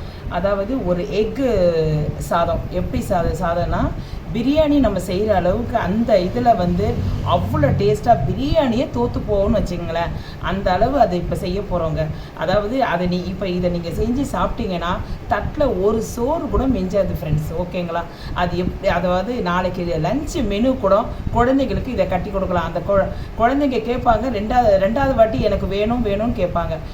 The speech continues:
நீங்க இது ஒரு வாட்டி நீங்க செஞ்சு பாருங்க. அது எப்படி செய்யணும், என்னென்ன அளவோட செய்யணும்னு சொல்லிட்டு நம்ம வீடியோக்குள்ள போய் பார்க்கலாம். வாங்க, எக் வ-, எக் ரைஸ் எப்படி செய்யலாம், எக் பிரியாணி எப்படி செய்யலாம்னு போய் பார்க்கலாம் வாங்க. இப்போ வந்துங்க, இப்போ நம்ம எக் ரைஸ் செய்யறதுக்கு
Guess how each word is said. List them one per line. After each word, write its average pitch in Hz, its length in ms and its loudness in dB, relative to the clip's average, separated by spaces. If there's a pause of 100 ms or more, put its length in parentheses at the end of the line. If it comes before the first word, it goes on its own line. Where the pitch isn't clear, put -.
(160)
நீங்க 202 180 -2
இது 180 280 -2
ஒரு 277 200 2
வாட்டி 226 220 4
நீங்க 202 200 -2
செஞ்சு 202 380 -4
பாருங்க. 170 340 -2 (240)
அது 175 240 0
எப்படி 196 300 -4
செய்யணும், 214 460 2 (120)
என்னென்ன 226 500 2
அளவோட 214 280 2 (120)
செய்யணும்னு 202 380 -4
சொல்லிட்டு 208 240 -4
நம்ம 180 120 -2
வீடியோக்குள்ள 170 460 -2
போய் 156 200 -4
பார்க்கலாம். 151 260 -6 (340)
வாங்க, 185 360 0 (280)
எக் 208 320 2
வ-, 180 180 4
எக் 208 300 -2
ரைஸ் 175 220 -2
எப்படி 165 280 -4
செய்யலாம், 170 440 -4 (340)
எக் 208 180 0
பிரியாணி 185 420 -2
எப்படி 170 280 -4
செய்யலாம்னு 170 400 -4
போய் 160 140 -4
பார்க்கலாம் 147 380 -6
வாங்க. 143 220 -4 (920)
இப்போ 208 300 -8
வந்துங்க, 240 560 0
இப்போ 208 180 -4
நம்ம 196 360 0 (360)
எக் 196 120 -4 (140)
ரைஸ் 196 200 2 (120)
செய்யறதுக்கு 190 440 -2